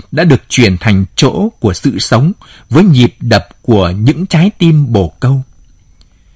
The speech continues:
Chúng tôi không tin vào việc biến da thịt thành tro bụi. Thay vào đó,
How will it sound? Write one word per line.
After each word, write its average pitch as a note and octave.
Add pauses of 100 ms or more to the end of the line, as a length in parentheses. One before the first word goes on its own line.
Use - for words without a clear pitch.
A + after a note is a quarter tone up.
(400)
Chúng G#3
tôi G3+
không G3+
tin G3
vào A#2+
việc G#2
biến E3
da F3+
thịt A#2
thành F2+
tro D#3+
bụi. G#2+ (540)
Thay F3
vào B2+
đó, G#2+